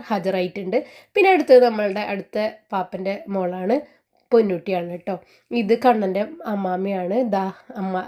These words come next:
വല്യമ്മയുണ്ട്, അതായത് മൂത്ത വല്യച്ഛനെ കാണിച്ചിട്ട് വല്യച്ഛൻ്റെ ഭാര്യയാണ്. അപ്പം നമ്മൾ പറഞ്ഞു വന്നത് അച്ഛൻ്റെ ഫാമിലി എന്ന് പറഞ്ഞാൽ വലിയൊരു ഫാമിലിയാണ്. ആ, അവർ പതിമൂന്ന് പേരാണ്, അവരുടെ മക്കൾ, അവരുടെ കൊച്ചുമക്കളൊക്കെ കൂടി എല്ലാം കൂടി നമ്മൾ അച്ഛൻ്റെ വീട്ടുകാർ മാത്രം തന്നെ ഒരു നൂറ്റി ഇരുപത്തഞ്ച് പേരുണ്ടാവും കേട്ടോ.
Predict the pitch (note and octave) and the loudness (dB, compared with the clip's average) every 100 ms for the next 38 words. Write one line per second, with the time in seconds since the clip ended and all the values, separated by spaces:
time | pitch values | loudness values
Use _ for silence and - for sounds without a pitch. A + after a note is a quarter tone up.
0 | F#3 F#3+ F#3 G3+ A3+ G3 F#3 C#4 - G3+ | -2 -2 -2 -2 0 0 0 -2 -2 -4
1 | G3 G#3+ A3+ A3+ A#3 C4+ A3 G#3+ G3 G3 | -2 -2 -2 0 4 4 2 -2 -6 -4
2 | F#3+ F3+ F#3 F3+ F3 - F3+ F#3+ F#3+ F3+ | -4 -6 -8 -10 -10 -10 -4 -2 -2 -2
3 | F3+ A3+ B3 - _ - A#3+ A#3 A#3+ A#3+ | -2 -2 -4 -12 _ -2 2 4 4 4
4 | A#3 A#3 B3 F4+ E4 A#3 A#3 A#3 - _ | 4 2 2 2 2 2 2 -2 -12 _
5 | _ - A#3+ D4+ D4+ E4 F#4+ D#4 B3+ B3+ | _ -6 -2 2 4 4 4 4 4 2
6 | B3 G#3+ G3 G3+ A#3+ D4 C#4+ C#4+ A3+ G#3 | 2 2 0 0 4 4 4 2 0 0
7 | G3+ G3+ G#3+ D#4 - B3 G3+ F#3+ F3+ G3 | 0 0 0 -2 -6 -8 -4 -4 -4 -4
8 | G#3+ F#3 F#3+ G3 A#3+ B3+ A3+ G#3+ G#3+ E3+ | -4 -2 0 2 6 6 6 4 -2 -4
9 | F#3 F#3 G#3 G3+ G3+ F#3+ F3+ E3+ G3 G#3 | -4 -2 -4 -4 -4 -4 -4 -6 -4 -4
10 | G#3+ G#3 F#3+ G3+ G3 G3 G#3 G#3 A3+ C#4+ | -2 -4 -4 -4 -4 -2 0 0 2 2
11 | E4 F4 D4 C#4 A#3+ A#3 D4 - - - | 2 2 2 0 2 2 2 0 -18 -8
12 | A3+ A3+ - D4+ F4+ E4+ C#4 A#3+ B3 G#3+ | -8 -4 0 4 4 4 4 4 4 2
13 | G#3 G#3 A#3+ B3 A3+ A3 A3+ A3 F#3+ F#3 | 0 0 2 4 4 2 0 -2 -4 -4
14 | F#3+ F#3+ G3+ G3+ F3+ F3 F3 F#3 | -4 -2 0 0 -2 -6 -6 -8